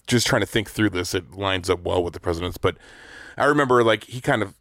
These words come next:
corrected some of that stuff that Clinton had done, but I can remember being like, "Man,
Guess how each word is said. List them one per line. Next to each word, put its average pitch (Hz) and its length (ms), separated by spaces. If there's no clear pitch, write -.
corrected 113 520
some 98 220
of 95 80
that 95 180
stuff 92 380
that 90 160
Clinton 92 280
had 92 160
done, 90 260
but 120 100
I 143 100
can - 160
remember 110 880
being 104 320
like, 90 260
"Man, 110 320